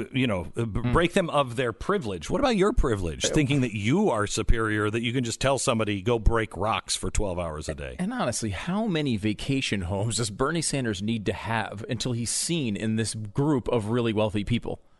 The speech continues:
Speaker 1: Yeah.
Speaker 2: How is, how are his own volunteers be like, "Oh, these darn billionaires"? Your guy's got, like, nine thousand homes. He's a millionaire.
Speaker 1: So do you remember when I was on Fox, maybe two thousand ten,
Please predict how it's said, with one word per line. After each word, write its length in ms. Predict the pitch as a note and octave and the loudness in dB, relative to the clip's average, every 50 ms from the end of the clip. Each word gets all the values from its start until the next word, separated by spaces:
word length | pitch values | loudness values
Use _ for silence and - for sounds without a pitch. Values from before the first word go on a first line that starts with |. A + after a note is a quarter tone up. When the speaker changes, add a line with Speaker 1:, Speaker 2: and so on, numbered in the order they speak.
| _ - | _ -10
Speaker 1:
Yeah. 80 | - - - - - | -8 -8 -8 -6 -2
Speaker 2:
How 240 | - G3 A3 C#4+ G4 | 2 4 4 6 6
is, 140 | E4+ G3+ | 4 2
how 160 | F#3 F3 B3 C#4 | 4 2 4 4
are 80 | G4 | 4
his 120 | E4+ B3+ B3 | 2 4 4
own 200 | E3+ G#3 A#3+ F3 | 4 4 4 4
volunteers 440 | G#3 G3 F#3 D#3+ C#3 - F3+ E3+ | 4 4 4 2 2 2 2 2
be 80 | C3 B2 | 2 2
like, 140 | A#2 C3 G3+ | 2 4 6
"Oh, 140 | A#3 A#3+ A3 | 6 6 6
these 160 | G3+ G3+ E3+ | 4 4 4
darn 300 | - A#3 C4+ C4+ B3+ G#3 E3 | 6 6 6 6 4 4 4
billionaires"? 680 | G3+ C4 D4 C4+ A3+ F#3 D3 C#3 C3+ C3+ D3 C#3+ - - - - - | 4 4 4 4 2 2 2 2 4 4 2 2 0 -12 -18 -12 -4
Your 160 | - - C4 | -2 0 2
guy's 340 | E4+ - E4 F#4+ G#4+ F#4+ - | 4 6 6 6 6 2 2
got, 160 | - - C#4 | 2 2 2
like, 140 | - C#4 A#3 F#3+ - G3+ - | 4 2 0 0 -2 -8 -4
nine 580 | - G#3 G3+ G3+ G#3+ A#3+ A#3+ C4 C#4+ C#4+ A#3+ | 0 2 4 6 6 6 4 2 0 0 -2
thousand 500 | - - B3+ A#3 A#3+ C4 C4 G3 A3 A3 | 2 4 4 4 4 4 4 4 6 6
homes. 640 | G3 E3 F#3 G#3 B3 B3+ B3+ B3+ B3 B3 G#3 - - - - - - | 8 8 8 8 8 6 4 2 0 -2 -2 -2 -6 -10 -10 -2 2
He's 160 | - G#3 - | 2 4 6
a 80 | C4+ B3+ | 4 4
millionaire. 1000 | B3+ B3+ B3 C4+ D4+ D#4 D4 C4 C4 B3 A3 G3 F3+ D#3+ C3 A2 F#2 F2+ G2 - - - - - - - | 4 2 4 4 4 4 4 6 4 6 6 6 6 6 6 4 2 0 -4 -10 -14 -20 -20 -20 -14 -4
Speaker 1:
So 140 | - - D#3+ | 2 2 2
do 160 | D#3 - C#3 | 4 4 2
you 100 | E3+ G3+ | 2 2
remember 440 | A#3 B3+ B3 A3 G3 E3+ D#3+ D#3 D3 | 4 4 4 4 4 4 4 4 4
when 180 | C#3 C3 C#3 C#3+ | 4 4 4 4
I 60 | D3 | 4
was 140 | D3+ C3+ C#3+ | 4 4 2
on 100 | C#3 B2+ | 0 0
Fox, 320 | - - C3 A#2 G#2+ - - | 2 0 2 2 0 0 0
maybe 240 | - D#3+ F3+ F3+ E3 | 0 2 2 2 0
two 280 | - - - F#3+ E3+ | 2 2 2 4 4
thousand 500 | - - C#3+ C#3 C#3 B2+ - B2 A2+ G2+ | 4 4 4 4 2 2 2 0 0 0
ten, 480 | - - B2+ A#2 A2 G#2 F2 B2+ A#2 | 0 -2 -2 0 0 -2 -2 -4 -6